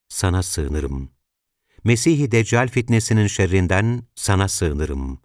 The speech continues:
Kalbimi kar ve dolu suyuyla yıka Allah'ım. Beyaz elbiseyi kirden nasıl temizliyorsan, kalbimi hatalardan öylece temiz kıl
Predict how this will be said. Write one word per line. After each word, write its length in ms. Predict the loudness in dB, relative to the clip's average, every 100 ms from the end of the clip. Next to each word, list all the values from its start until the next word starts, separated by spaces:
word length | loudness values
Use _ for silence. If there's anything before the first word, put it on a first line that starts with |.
| _ _ _ _ _ _ _ _
Kalbimi 520 | -2 0 2 2 0
kar 360 | -2 0 0 2
ve 200 | 2 4
dolu 240 | 2 2
suyuyla 440 | 0 2 2 2 0
yıka 300 | -2 -4 -4
Allah'ım. 760 | -4 -2 -2 -2 -4 -6 -8 -16 _ _ _ _ _
Beyaz 360 | -2 2 2 2
elbiseyi 680 | 0 0 -2 0 2 2 -2
kirden 480 | 0 2 2 2 2
nasıl 360 | 0 0 0 2
temizliyorsan, 960 | 2 2 2 2 2 0 0 0 0 -4 _ _ _ _ -20 -20
kalbimi 480 | -2 0 2 0 0
hatalardan 960 | 0 -2 0 0 2 0 0 0 0 -4 _
öylece 520 | -2 0 0 0 -2
temiz 440 | 0 0 2 0 -6
kıl 380 | -4 -4 -4